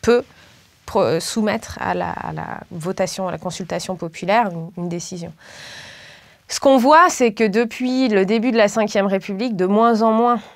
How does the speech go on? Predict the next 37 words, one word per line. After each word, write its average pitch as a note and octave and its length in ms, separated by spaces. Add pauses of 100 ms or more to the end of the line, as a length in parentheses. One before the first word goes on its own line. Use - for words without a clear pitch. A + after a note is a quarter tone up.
(100)
de F3 100
présidents F#3 500
utilisent F3+ 440
le F3+ 80
référendum. F3 680
C'est-à-dire E3+ 440
qu'il - 100
y F#3 60
a D#3 40
vraiment G3+ 540 (360)
une F3+ 180
crainte - 680
d'être E3+ 340
désavoué, G#3 800
euh, D#3 180
par F3 200
la F3 100
votation F3+ 460
populaire, F3+ 480
une E3 120
peur A#3 380
vraiment, F#3 460
euh, D#3+ 60 (340)
de E3+ 100
la E3+ 120
votation F3 440
populaire G3+ 460
qui F#3 100
s'est D3+ 140
instaurée F3 500
et F#3 60
qui E3+ 160
fait A#3 180
qu'aujourd'hui, F3+ 640 (420)
non G3 140
seulement, G#3 560 (160)
euh, - 20